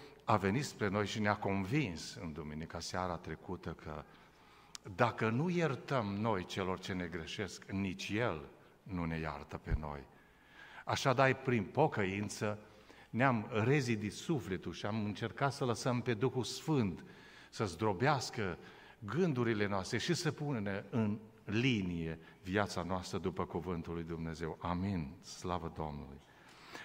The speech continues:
Marți, prin fratele Iulian Costea, Domnul a venit să ne arate, eh, cu pasajul din Genesa, capitolul trei, că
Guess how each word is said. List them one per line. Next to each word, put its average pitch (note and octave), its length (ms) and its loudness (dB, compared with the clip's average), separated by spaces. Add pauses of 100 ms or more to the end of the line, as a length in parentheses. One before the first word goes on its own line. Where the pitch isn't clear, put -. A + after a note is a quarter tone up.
Marți, D3+ 580 6 (1120)
prin - 120 -10
fratele A2+ 460 2
Iulian A#2+ 520 4
Costea, G2+ 460 0
Domnul G2+ 400 0
a F#2+ 80 2
venit G2 300 -2
să - 180 -2
ne F#2+ 80 0
arate, F#2+ 580 -2 (120)
eh, F#2 80 -6 (280)
cu D#2 320 -8
pasajul F#2 540 -2
din F#2+ 220 -2
Genesa, F2+ 480 -4
capitolul F2 640 -6
trei, E2+ 340 -6
că E2 280 -6